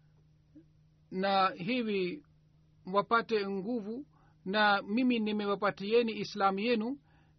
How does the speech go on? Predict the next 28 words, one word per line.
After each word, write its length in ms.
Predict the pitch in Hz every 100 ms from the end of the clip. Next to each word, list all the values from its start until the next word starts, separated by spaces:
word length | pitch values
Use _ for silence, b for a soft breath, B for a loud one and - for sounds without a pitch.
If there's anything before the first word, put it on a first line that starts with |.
| _
Enyi 320 | 202 233 240
kundi 340 | - 240 247 226
la 100 | 214
Islam, 400 | 196 214 226 214
je, 200 | 240 233
nyinyi 220 | 226 220
hampendi 560 | 190 196 175 233 262 226
kwamba 300 | 220 214 220
watu 320 | 220 220 220
wengine 600 | 214 202 233 247 214 294 - b b b -
wachukue 680 | 202 214 226 214 233 247 226
n-, 180 | 226 208 - - 311 285 -
n-, 200 | 190 202 - _ _ _ _ _ _ _ _ _ -
kondoo 600 | 214 202 240 233 220 190
na 200 | 202 202
ngamia, 560 | 196 202 233 247 226
nyama, 420 | 202 208 226 233 220
na 140 | 208
nyinyi 300 | 214 240 226
murudi 600 | 208 202 202 254 214 208
na 120 | 196
Mtume 280 | 190 214 214
Muhammad 340 | 202 170 226 190
sallallahu 460 | 233 226 226 226
alaihi 280 | 233 208 208
wasallam 400 | 202 226 233 233
majumbani 440 | 208 196 214 214
kwenu?" 380 | 180 247 240 269